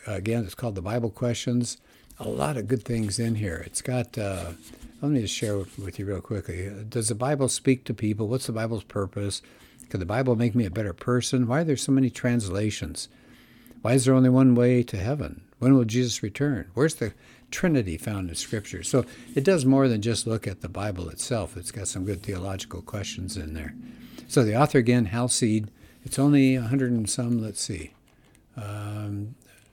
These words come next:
a little short of two hundred pages. So it's an easy read, but it's powerful. Good stuff in there. All right, well, thanks, and, uh,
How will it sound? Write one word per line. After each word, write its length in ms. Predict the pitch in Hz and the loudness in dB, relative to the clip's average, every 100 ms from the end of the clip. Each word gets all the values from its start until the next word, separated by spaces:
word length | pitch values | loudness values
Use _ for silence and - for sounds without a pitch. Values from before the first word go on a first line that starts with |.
| _ _ - | _ _ 2
a 40 | |
little 140 | 175 | 4
short 320 | 147 - 143 117 | 4 6 6 6
of 80 | |
two 140 | - 131 | 0 -2
hundred 180 | 117 95 | -2 -2
pages. 400 | 101 90 - - | -4 -4 -4 -6
So 120 | 98 | -4
it's 140 | 92 | -4
an 80 | 92 | 0
easy 280 | 117 127 123 | 2 2 2
read, 360 | 101 107 101 - - - _ _ | 2 2 0 -4 -18 -20 _ _
but 140 | 104 95 | -6 -4
it's 180 | 98 | -6
powerful. 540 | - 107 101 92 - 76 - - _ _ - | -6 -4 -2 -2 -6 -14 -16 -20 _ _ -8
Good 160 | - 139 | 0 2
stuff 320 | - 123 - | 2 -2 -2
in 80 | 90 | -6
there. 180 | 76 - _ - - 113 | -10 -14 _ -20 -6 0
All 60 | |
right, 60 | 131 | 2
well, 100 | 110 | 2
thanks, 480 | 104 165 147 - - - | 2 4 4 2 -6 -4
and, 400 | 101 98 95 92 | -6 -4 -6 -6
uh, 240 | 90 92 | -6 -8